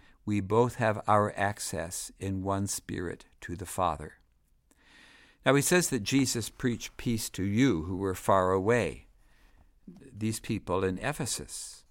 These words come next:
were far away from where Jesus was. He never preached in Ephesus. How did Jesus preach to them? Well, he preached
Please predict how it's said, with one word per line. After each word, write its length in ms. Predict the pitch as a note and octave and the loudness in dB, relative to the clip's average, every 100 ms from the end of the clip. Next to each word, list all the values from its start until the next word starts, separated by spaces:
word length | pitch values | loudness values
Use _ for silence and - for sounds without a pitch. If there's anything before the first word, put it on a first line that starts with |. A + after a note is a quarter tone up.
| _ _ _ | _ _ _
were 240 | G2 D#3+ | 0 0
far 320 | A#2 - F2 E2 | 0 0 2 2
away 280 | E2 F2 | 0 -2
from 220 | F#2+ - F2+ | -2 -4 -4
where 140 | E2 | -4
Jesus 560 | D#2 F#2+ A#2 F#2 E2 - | -4 -6 -6 -6 -8 -6
was. 760 | E2+ D3 A3 D#2 G2 - - _ _ _ _ _ _ _ _ _ _ _ | -2 0 0 -2 -6 -12 -18 _ _ _ _ _ _ _ _ _ _ _
He 220 | - G#2 | -6 -2
never 300 | A#2+ F#3+ G3 | 0 0 0
preached 580 | - - F#2 C#2+ - - | -4 -8 -6 -6 -8 -6
in 100 | F2 | -6
Ephesus. 720 | F2 E2 E2 - D#2+ - - | -6 -8 -8 -8 -8 -10 -16
How 180 | - E3 | 0 2
did 180 | G#3+ F#3+ | 2 0
Jesus 480 | A2+ G#2 G2 C3 - | -2 -4 -4 -6 -10
preach 520 | - - B2 - - | -8 -4 -4 -6 -6
to 100 | C3 | -4
them? 440 | A#2 E3 C#3 D#2+ - _ _ _ _ - - - - | -2 -2 -4 -8 -14 _ _ _ _ -20 -20 -20 -8
Well, 160 | - A#2 | 0 2
he 160 | C3+ | 2
preached 600 | C3 - D3+ D3+ - - | 0 0 0 0 -4 -10